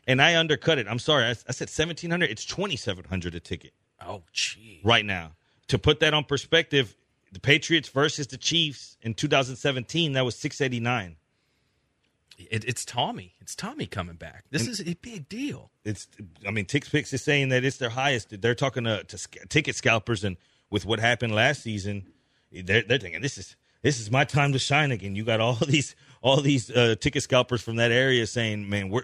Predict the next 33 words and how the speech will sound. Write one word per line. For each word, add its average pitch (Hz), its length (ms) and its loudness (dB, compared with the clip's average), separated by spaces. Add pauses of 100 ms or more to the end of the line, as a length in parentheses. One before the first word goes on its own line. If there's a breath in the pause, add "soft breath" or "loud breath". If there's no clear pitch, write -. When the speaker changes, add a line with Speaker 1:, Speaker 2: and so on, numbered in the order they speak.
Speaker 1:
we're 101 140 2
selling 123 380 0
the 110 80 -6
house." 135 420 -4
I - 20 -8
mean, 98 160 -4
I 113 80 4
don't 127 140 0
even 123 180 0
know 123 140 0
how 110 180 0
high 120 240 2
I 113 60 0
could 104 160 -14
set 147 220 -4
these 107 140 -14
tickets. 95 300 -10 (260 soft breath)
Some 123 260 -2
are 113 40 -4
thinking 123 380 0 (160 soft breath)
the 101 100 4
later 135 300 6
it 135 80 4
gets 131 340 -2 (220)
or 113 240 4
the 101 160 -6
closer 127 400 2
it 104 80 -2
gets 131 180 -4
to 113 100 -4
game 127 280 -2
time, 117 280 0
depending 117 480 -2